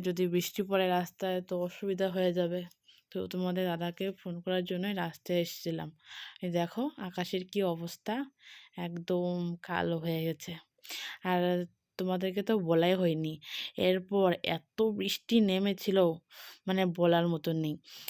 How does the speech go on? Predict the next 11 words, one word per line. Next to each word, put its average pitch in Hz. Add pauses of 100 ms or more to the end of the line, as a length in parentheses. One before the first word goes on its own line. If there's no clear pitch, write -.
(200)
বিয়েবাড়ির 185
যে 202
প্যান্ডেলের 180
উপরে 196 (100)
ছাদ 196
ভেঙে 175 (600)
মানে 180 (160)
যা 165
তা 180
অবস্থা, 160 (420)
পরে 175